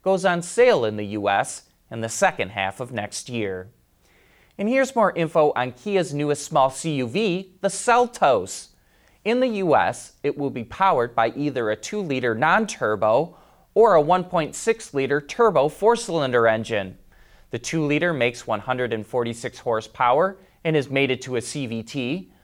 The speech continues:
while the one point six liter makes one hundred and seventy-five horsepower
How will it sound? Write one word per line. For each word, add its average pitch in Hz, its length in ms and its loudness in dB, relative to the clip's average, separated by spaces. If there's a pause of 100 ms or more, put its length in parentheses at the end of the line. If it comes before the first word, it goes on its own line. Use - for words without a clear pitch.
(280)
while 175 160 2
the 165 100 4
one 190 240 2
point 139 340 -6
six - 360 -10
liter 117 240 0
makes 127 300 -4
one 120 140 -4
hundred 127 320 -4
and 107 160 -4
seventy-five 196 680 0
horsepower 120 760 0